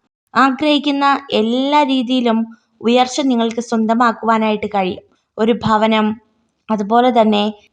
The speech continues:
ജോലി, കുറച്ച് വസ്തു, ഇങ്ങനെയൊക്കെ ആഗ്രഹിക്കുന്ന വ്യക്തികളാണ് നിങ്ങളെങ്കിൽ തീർച്ചയായിട്ടും അത് നടന്നു കിട്ടും. അതുപോലെ തന്നെ കടഭാരത്തിൻ്റെ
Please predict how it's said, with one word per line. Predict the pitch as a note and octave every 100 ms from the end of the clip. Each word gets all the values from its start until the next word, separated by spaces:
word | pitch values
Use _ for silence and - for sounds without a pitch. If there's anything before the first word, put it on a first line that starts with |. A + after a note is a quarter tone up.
| G3
ജോലി, | G#3 G#3+ A3+ A3+ G#3+ A3 _ -
കുറച്ച് | A#3+ A#3 A#3
വസ്തു, | G#3 G#3 - A3+ - -
ഇങ്ങനെയൊക്കെ | A#3+ D4+ C#4+ C#4 _ F#4 D#4+ B3+
ആഗ്രഹിക്കുന്ന | A#3 - C#4 C4+ C4+ C#4
വ്യക്തികളാണ് | A#3+ A#3+ B3+ B3+ B3 B3
നിങ്ങളെങ്കിൽ | A#3 A#3 A#3 A3 A3+ A#3 - _ _ _
തീർച്ചയായിട്ടും | A3+ A#3 - D4+ B3 A3 A3 G#3+
അത് | G#3+ G#3+
നടന്നു | G3 G3 G#3
കിട്ടും. | G3+ - - _ _ _ _ _ -
അതുപോലെ | D4+ E4 E4
തന്നെ | E4+ D4+ D4 - B3+
കടഭാരത്തിൻ്റെ | A#3+ A#3+ B3 C4 C4+ C4+ C#4